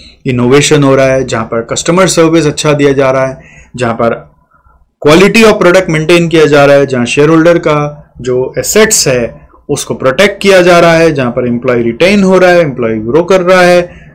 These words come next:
जहां पर new markets explore कर रहा है, जो कि basically business का जो basics है वो फॉलो हो रहा है,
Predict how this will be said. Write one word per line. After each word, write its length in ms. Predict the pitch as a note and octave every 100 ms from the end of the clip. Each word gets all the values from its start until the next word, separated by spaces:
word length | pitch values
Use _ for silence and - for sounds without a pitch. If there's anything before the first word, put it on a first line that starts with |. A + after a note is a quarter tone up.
| _
जहां 280 | B2 E3+ G#3+
पर 520 | A3 G#3 G#3 F#3+ - _
new 260 | C3+ D3+ F#3
markets 680 | D3 C#3+ D3 E3 D#3+ - - -
explore 460 | B2 - - C3 B2+
कर 140 | B2
रहा 160 | A2+ A2
है, 100 | - _ _ - _
जो 160 | C3+ E3+
कि 160 | F3+ F#3+
basically 560 | C#3+ - D3 E3 G3+ A3+ - - B2+
business 500 | C3 B2 D#3 D#3 -
का 140 | E3 F3+ F3+
जो 160 | B2 B2+ A#2 A#2 - - B2
basics 520 | B2 C#3 - F3 F3 - - - - - _ _ D3+
है 200 | D3 F#3+
वो 340 | D#3 C#3 F#3
फॉलो 420 | F#3 - C#3+ F#3
हो 200 | C#3+ C#3 C3+
रहा 160 | B2
है, 200 | A#2+ F3+